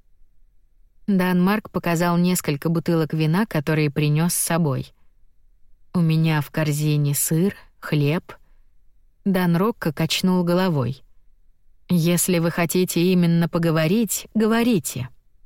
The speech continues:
Я устал и хочу спать, а завтра на мессу». Дан Марк намёк понял. О дружбе тут речи не шла. Общий язык найти бы. «Дан Рокко, вы хотите её поддержать?»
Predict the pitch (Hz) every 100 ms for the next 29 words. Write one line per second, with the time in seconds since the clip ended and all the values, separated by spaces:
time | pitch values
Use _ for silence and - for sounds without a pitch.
0 | - - - 180 170 156 160 - 220 180
1 | - 151 - 151 - 135 120 - - -
2 | _ _ - 196 165 202 220 - 143 143
3 | 143 160 202 - - 175 - - _ -
4 | - - - - _ - _ 190 185 180
5 | 185 220 - 185 180 185 - - 196 139
6 | 131 139 - _ - _ - 226 202 233
7 | 269 190 160 - 180 180 190 - 170 170
8 | - 143 127 135 - - _ _ - -
9 | - 180 165 - 180 160 156 175 - 180
10 | 160 - 160 139 135 135 - - - -
11 | _ - _ - - - _ - - 170
12 | 175 160 151 139 - 147 143 - - -
13 | - 208 214 208 208 196 302 - 175 160
14 | 156 156 - 160 156 180 165 147 127 -